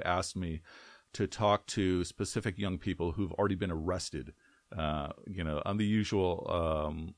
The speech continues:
uh, accusations like conspiracy to support isis or something like that, or conspiracy to provide material support, meaning to the point that, like, you know, attorneys have contacted me saying, "Okay, we have this client who's asking to talk to, uh, a Muslim client who's in jail, um,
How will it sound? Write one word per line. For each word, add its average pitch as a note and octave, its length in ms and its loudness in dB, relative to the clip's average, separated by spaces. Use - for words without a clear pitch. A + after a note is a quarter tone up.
uh, D#2+ 200 -4
accusations E2 600 -4
like E2 80 -4
conspiracy D#2+ 500 -4
to D#2 100 -4
support C#2+ 300 -4
isis D#2 420 -6
or D2 60 -6
something D2 260 -10
like C#2 140 -10
that, C#2+ 240 -6
or - 60 -12
conspiracy E2 500 -6
to D#2+ 100 -4
provide D#2+ 480 -2
material D#2+ 280 -4
support, D#2 420 -4
meaning G2+ 200 2
to G#2 120 2
the F#2+ 60 0
point F#2+ 300 -2
that, F2+ 240 2
like, F2+ 320 0
you A2+ 100 0
know, G2+ 140 2
attorneys A2+ 480 2
have G2 160 -2
contacted F#2 420 -2
me F2+ 80 -2
saying, E2+ 280 -4
"Okay, D#2+ 180 -4
we E2+ 140 0
have F2 140 0
this D#2+ 120 -8
client E2 520 -2
who's F2+ 360 0
asking F2 440 -2
to F2+ 120 -6
talk F2+ 360 -2
to, E2+ 360 -2
uh, E2+ 260 -2
a G2 40 -2
Muslim F#2 260 -6
client E2 320 -4
who's E2+ 180 -4
in E2 120 -4
jail, F2+ 480 -2
um, D#2 380 -2